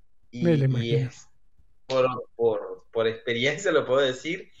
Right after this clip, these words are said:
Speaker 1: un, un tipo de comida muy atractiva y con un, para un paladar bien exquisito. Hay una diversidad de platos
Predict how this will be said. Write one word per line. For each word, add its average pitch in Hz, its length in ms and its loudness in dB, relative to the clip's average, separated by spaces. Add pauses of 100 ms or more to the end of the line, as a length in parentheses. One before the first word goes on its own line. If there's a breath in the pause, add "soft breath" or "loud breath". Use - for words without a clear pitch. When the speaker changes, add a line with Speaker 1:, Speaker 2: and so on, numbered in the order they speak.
(320 soft breath)
Speaker 1:
un, 135 380 -12
un 139 320 -10
tipo 160 280 2
de 156 80 4
comida 139 340 2
muy 143 340 2
atractiva 143 680 2
y 120 200 -2
con 117 160 -4
un, 117 200 -6 (140)
para 120 200 4
un 117 120 0
paladar 131 520 4
bien 131 200 -8
exquisito. 151 800 -12 (440)
Hay 147 80 -4
una 190 100 -2
diversidad 139 480 4
de 151 80 6
platos 156 680 2